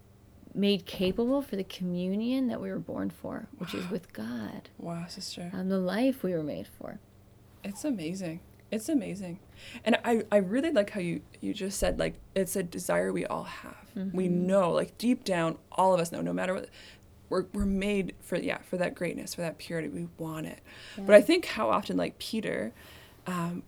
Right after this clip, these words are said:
Speaker 2: we think we have to achieve it, right? We have to do it. You know, "Jesus, don't wash my feet. I'll, I'll wash them,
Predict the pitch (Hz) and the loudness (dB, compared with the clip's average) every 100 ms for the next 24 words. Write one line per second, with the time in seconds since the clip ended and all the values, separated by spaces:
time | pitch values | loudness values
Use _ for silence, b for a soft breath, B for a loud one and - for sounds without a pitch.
0 | - 196 214 233 220 190 196 190 - 170 | -4 0 2 0 0 -4 -4 -6 -4 -4
1 | - - - 170 165 - - - 185 170 | -2 -2 -2 -2 -4 -8 -10 -10 -4 0
2 | 165 - 175 180 - 160 160 160 156 156 | 0 -2 0 0 -2 -8 -4 -2 -2 -4
3 | 139 - - - - - - - - 190 | -6 -12 -20 -20 -20 -20 -16 -12 -4 -2
4 | 175 180 202 170 160 147 170 - 175 - | 0 0 -2 -2 -2 -4 -6 -10 -6 -8
5 | - 160 160 156 160 170 - - 180 220 | -6 -4 0 2 0 -2 -8 0 6 6
6 | 185 139 - - 180 - | 6 2 -2 -8 -8 -8